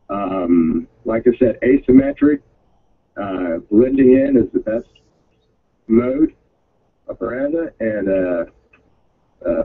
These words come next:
please, by all means, keep me in the loop so that I can know what to do. And, um, anyways.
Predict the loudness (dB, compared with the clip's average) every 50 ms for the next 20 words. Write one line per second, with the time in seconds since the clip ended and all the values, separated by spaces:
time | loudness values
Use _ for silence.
0 | -4 _ 2 4 6 6 6 6 4 0 _ -8 -6 -4 -2 0 2 4 6 6
1 | 6 6 4 2 0 0 0 2 2 2 0 2 2 0 2 4 4 4 4 2
2 | -2 _ _ -6 -4 -4 -2 -4 -4 -6 -8 -12 -14 _ -10 -10 -10 -10 -14 _
3 | _ _ _ _ _ _ _ _ _ _ _ _ _ _ _ _ _ _ _ _
4 | -6 -4 -4 -4 -6 -8 -10 -6 -2 0 0 2 2 2 0 0 -2 -2 -6 _
5 | _ _ _ _ _ _ _ -10 -10 -8 -8 -10 -12 -12 -14 -20 _ _ _ _
6 | _ _ _ _ _ _ _ _ _ _ _ _ -20 _ _ -8 -6 -4 -4 -4
7 | -6 -6